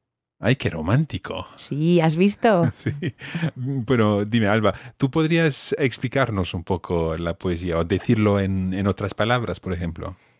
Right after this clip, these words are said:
Speaker 2: Sí, a ver, es, es una pareja en-, muy enamorada que están hablando entre ellos y hablan sobre, bueno, tienen una pregunta existencial y la pregunta es,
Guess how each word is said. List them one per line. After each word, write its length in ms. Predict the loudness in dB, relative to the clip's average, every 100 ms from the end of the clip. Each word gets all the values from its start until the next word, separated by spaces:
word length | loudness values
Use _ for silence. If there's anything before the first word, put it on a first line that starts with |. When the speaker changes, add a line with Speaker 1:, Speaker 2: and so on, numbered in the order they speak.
| -12
Speaker 2:
Sí, 320 | -4 -2 -2
a 100 | -2
ver, 240 | 0 0 -2
es, 420 | -2 -2 -2 -4 -4
es 160 | -2
una 200 | 0 0
pareja 480 | 0 0 0 0 0
en-, 160 | 2 2
muy 280 | 2 2 2
enamorada 720 | 2 2 2 2 2 0 -2 -2
que 80 |
están 320 | -2 0 0 2
hablando 580 | 2 2 2 2 0 -4 _ _ _ _ _ _ -4
entre 380 | 0 2 2 2
ellos 300 | 4 0 0
y 160 | 0 2
hablan 640 | 2 2 2 2 2 2 -2 -12 -18
sobre, 680 | -8 -6 -2 2 2 2 0
bueno, 220 | 0 0 2
tienen 280 | 2 2 4
una 240 | 2 2
pregunta 440 | 2 2 2 2 0
existencial 920 | 0 -2 0 -2 0 2 2 0 -4 _ _ -2
y 100 | 0
la 140 | 2
pregunta 560 | 2 2 2 2 0 -2
es, 340 | -2 -2 -4